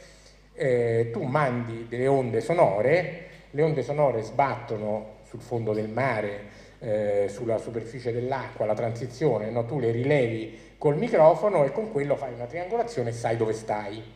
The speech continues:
eh? Ma nei limiti della, del fatto che usi certe frequenze, diciamo che no, più alta è la frequenza e più riesci a capire quanto preciso sei. Eh, a un certo punto, diciamo, questi si sono accorti che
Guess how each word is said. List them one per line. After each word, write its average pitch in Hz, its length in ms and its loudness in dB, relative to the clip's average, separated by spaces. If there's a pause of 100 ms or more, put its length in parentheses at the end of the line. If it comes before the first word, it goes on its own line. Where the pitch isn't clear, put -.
(260)
eh? 147 180 -8 (400)
Ma 151 200 -12
nei 110 120 -12
limiti 110 340 -10
della, 101 300 -10 (480)
del - 180 -10
fatto 117 260 -8
che 101 60 -8
usi 104 160 -10
certe 107 280 -8
frequenze, 104 580 -8
diciamo 90 360 -16
che 98 100 -18 (360)
no, 107 100 -10
più 113 160 -2
alta 110 160 -2
è 110 40 -6
la 101 60 2
frequenza 104 480 -4
e - 40 -6
più 110 140 -10
riesci 101 280 -6
a 110 40 -14
capire 104 460 -12 (420)
quanto 117 260 4
preciso 104 380 0
sei. - 360 -12 (720)
Eh, - 140 -10
a 180 60 -6
un 175 60 -2
certo 254 280 4
punto, 139 560 4
diciamo, 123 640 2 (1500)
questi - 280 4
si - 100 -6
sono 196 180 4
accorti 131 840 4 (840)
che - 480 -4